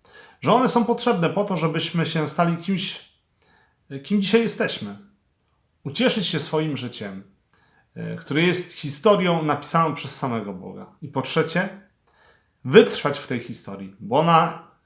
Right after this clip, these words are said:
e, będzie miała dalszy bieg, dalszą historię, dalszy ciąg. To jest ogromna odpowiedzialność, że ja swoimi wyborami, e, swoimi decyzjami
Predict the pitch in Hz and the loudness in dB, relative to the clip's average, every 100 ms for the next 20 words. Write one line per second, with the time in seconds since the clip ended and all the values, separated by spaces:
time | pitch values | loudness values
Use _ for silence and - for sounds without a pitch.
0 | _ 151 131 127 127 127 120 143 160 170 | _ -10 -8 -6 -4 -6 -6 -8 -10 -8
1 | 135 208 175 196 208 202 214 214 190 131 | 0 2 2 2 2 2 0 -2 -4 -6
2 | 101 - - _ _ _ _ _ _ 135 | -8 -10 -20 _ _ _ _ _ _ 2
3 | 180 - 143 - - 107 101 98 - _ | 2 2 -4 -6 -8 -8 -8 -10 -16 _
4 | _ _ - - - - 120 180 - - | _ _ -20 -20 -20 -8 2 2 2 -6
5 | 117 98 - - _ _ _ _ - - | -8 -8 -12 -20 _ _ _ _ -20 -20
6 | _ 180 214 - - 135 190 262 175 - | _ 0 0 0 -6 2 4 8 6 4
7 | - 110 110 104 104 101 101 127 180 208 | -4 -8 -8 -8 -8 -8 -6 0 4 4
8 | 202 - - 156 214 147 170 180 147 120 | 2 -2 0 0 2 2 2 2 2 2
9 | 117 120 123 - _ - _ 117 110 110 | -2 -6 -8 -14 _ -20 _ -8 -6 -4
10 | 135 165 170 117 - - 170 131 117 113 | -4 -2 0 2 2 2 -2 0 0 0
11 | 117 170 196 | -2 -6 -8